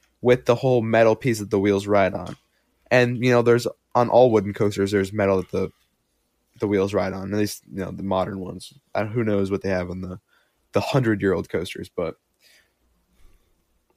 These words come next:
it's, it's a wood track. I don't, it doesn't have that whole steel structure to it. The whole, the whole thing that's keeping it together is wood. And it's on a wood frame,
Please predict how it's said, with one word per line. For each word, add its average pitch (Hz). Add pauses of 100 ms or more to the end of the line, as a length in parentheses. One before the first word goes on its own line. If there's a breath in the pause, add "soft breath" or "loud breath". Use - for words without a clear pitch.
(300)
it's, 156
it's 175
a 143
wood 165
track. -
I 127
don't, 135 (760)
it 143
doesn't 156
have 160
that 139
whole 139
steel 139
structure 139
to 101
it. 98
The 110
whole, 135
the 117
whole 160
thing 156
that's 131
keeping 139
it 131
together 117
is 98
wood. 107 (500)
And 113
it's 110
on 110
a 104
wood 117
frame, 110